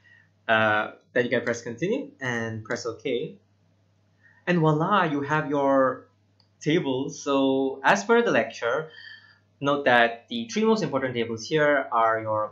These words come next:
model summary, your anova table, and your coefficients table. So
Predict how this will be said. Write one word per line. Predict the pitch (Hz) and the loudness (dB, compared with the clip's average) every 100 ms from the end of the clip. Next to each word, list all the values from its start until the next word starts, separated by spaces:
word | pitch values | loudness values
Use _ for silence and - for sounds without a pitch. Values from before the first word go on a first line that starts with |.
| - | -6
model | 110 113 160 | -4 0 -2
summary, | - 123 110 107 143 175 _ | -2 -6 -6 -8 -10 -12 _
your | 123 110 110 160 | -8 -8 -6 -6
anova | 202 131 117 | -4 -6 -8
table, | 120 107 120 135 - | -12 -8 -6 -6 -4
and | 143 160 170 156 | 0 0 -2 -6
your | 127 123 | -6 -6
coefficients | 117 - 113 - - - - - - - | -8 -8 -8 -8 -16 -18 -20 -20 -16 -6
table. | 196 123 101 - _ _ _ _ _ _ _ - - - - - _ | -6 -4 -8 -12 _ _ _ _ _ _ _ -20 -20 -20 -20 -20 _
So | - 131 117 110 110 110 | -8 -2 0 -2 -4 -8